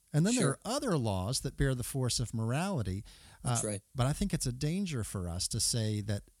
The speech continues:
Speaker 1: any law out there that we happen to think is important,
Speaker 2: Right.
Speaker 1: therefore carries moral weight, uh,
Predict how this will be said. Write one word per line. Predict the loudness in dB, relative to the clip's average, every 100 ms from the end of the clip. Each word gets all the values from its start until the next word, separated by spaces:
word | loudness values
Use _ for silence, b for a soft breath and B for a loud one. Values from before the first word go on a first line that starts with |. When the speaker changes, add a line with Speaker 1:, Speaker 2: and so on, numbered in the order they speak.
| -2
Speaker 1:
any | 2 2
law | 2 2 2
out | 2 0 0
there | 0 0 0
that | -2 0
we | 0 2
happen | 2 0 0
to | -2
think | 0 0 0
is | 0
important, | -2 -2 0 0 -2 -4 -4
Speaker 2:
Right. | -8 -20 -20 -6
Speaker 1:
therefore | 0 2 2 0 2 0 -4 _ _ _
carries | -4 0 2 2
moral | 2 2 4 2 2
weight, | 2 0 -2 -6 B B B B
uh, | 0 0